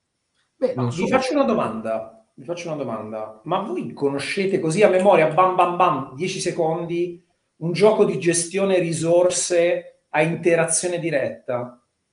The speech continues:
Speaker 2: Altrimenti lo chiediamo al nostro vastissimissimo pubblico di scrivere nei commenti qui sotto se si ricordano o se sanno, se conoscono, se gli piace o se come vogliono loro,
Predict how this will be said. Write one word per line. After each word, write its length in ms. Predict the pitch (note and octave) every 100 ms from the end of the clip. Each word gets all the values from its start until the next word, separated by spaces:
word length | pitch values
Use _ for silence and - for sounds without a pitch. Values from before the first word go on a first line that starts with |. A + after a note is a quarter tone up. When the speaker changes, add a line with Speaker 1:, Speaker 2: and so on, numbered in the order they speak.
| _ _ _ _ _ _ - - _ _ _ _ _ _ _ _ -
Speaker 2:
Altrimenti 580 | F#3 F#3+ C4 D4 A#3
lo 100 | G3+
chiediamo 440 | F3 F#3+ G3+ G3+ F#3+
al 100 | F#3+
nostro 380 | G#3+ A3+ A#3 G3
vastissimissimo 1500 | F#3+ - - - B3+ A#3+ - - A#3 A3+ A#3+ A#3+ G3+ E3 E3+
pubblico 840 | F3 E3 D3+ E3+ E3 G#3 A#3 - - _
di 120 | D#3+
scrivere 400 | E3 G#3+ G#3+ D#3+
nei 120 | D#3+
commenti 500 | D#3+ F3 F3+ D#3+ -
qui 120 | C#3+ F3
sotto 840 | F3 C#3 B2 B2+ D3 E3+ - _ _ _ _ _ _
se 140 | - F#3
si 160 | F#3+
ricordano 1000 | A#3 F#3+ D3+ C3+ C3+ D#3+ F#3 A#2+ A2+ - _ _
o 140 | C#3 C#3+
se 180 | -
sanno, 480 | C#3+ - A2+ A#2 D3+
se 180 | G3+ F3+
conoscono, 600 | E3+ D#3 F3 G#3+ - D3
se 160 | C#3 D3
gli 180 | C3+ B2
piace 520 | D3 E3 G3+ F#3+ D3+
o 40 |
se 200 | C#3 D3
come 180 | D#3 D3
vogliono 340 | C#3 C#3 G3
loro, 520 | B3 G3 G#3 A#3 A#3